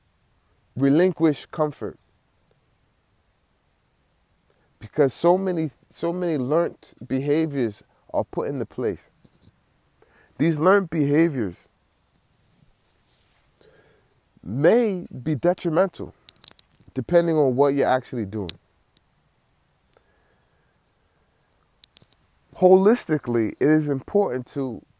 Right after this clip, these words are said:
understand the divine balance that's needed in order to navigate your life path. How you feel about yourself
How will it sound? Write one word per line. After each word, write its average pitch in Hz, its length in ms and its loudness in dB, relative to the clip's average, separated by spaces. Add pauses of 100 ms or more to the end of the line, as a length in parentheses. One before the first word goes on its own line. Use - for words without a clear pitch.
(120)
understand 147 720 -2
the 120 60 -2
divine 127 560 0
balance 117 480 -2
that's 104 240 -8
needed 120 420 -6 (800)
in 127 140 -2
order 135 200 0
to 120 300 -8 (1000)
navigate 147 760 -2 (400)
your 127 160 -4
life 135 340 -2
path. 143 340 -10 (1120)
How 156 180 0
you 156 220 -2
feel 190 320 -6
about 147 400 -6
yourself 127 760 -6